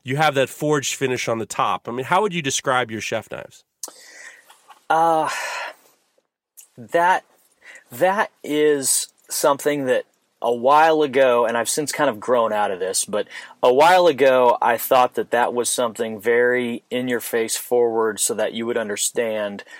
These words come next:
Speaker 2: that I put the work into that knife. You know, that,
Speaker 1: Yeah.
Speaker 2: um, to leave that forged finish at the top means that, number one,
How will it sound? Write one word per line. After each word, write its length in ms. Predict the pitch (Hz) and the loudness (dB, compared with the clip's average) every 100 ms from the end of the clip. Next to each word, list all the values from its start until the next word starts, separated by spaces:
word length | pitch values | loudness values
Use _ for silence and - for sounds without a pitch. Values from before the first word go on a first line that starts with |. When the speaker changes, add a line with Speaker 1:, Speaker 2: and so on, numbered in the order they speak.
| - | -6
Speaker 2:
that 100 | 110 | -2
I 80 | 110 | -2
put 220 | 98 123 | -2 -4
the 80 | 110 | -4
work 280 | 104 110 107 | -4 -4 -4
into 180 | 101 98 | -8 -6
that 200 | 92 80 | -6 -8
knife. 400 | 92 71 - - _ _ | -8 -10 -12 -20 _ _
You 140 | - 110 | -8 -4
know, 240 | 110 107 | 0 -2
that, 220 | 104 104 - - - - - | -2 -6 -8 -20 -20 -20 -14
Speaker 1:
Yeah. 240 | 120 113 | -10 -4
Speaker 2:
um, 440 | 113 120 117 110 110 _ _ _ | 0 2 0 -2 -14 _ _ _
to 140 | - 160 | 0 0
leave 380 | 139 160 202 | 2 0 0
that 240 | 175 170 - | 0 0 -2
forged 380 | - 147 135 - | -2 0 0 -4
finish 340 | 139 139 - | -6 -6 -8
at 80 | - | -12
the 80 | - | -10
top 400 | - 123 147 - - | -2 0 0 -2 -14
means 400 | 135 135 131 104 | -8 -8 -8 -8
that, 160 | 117 | -8
number 260 | 123 143 139 | -6 -6 -6
one, 500 | 120 143 135 113 | -4 -2 -2 -4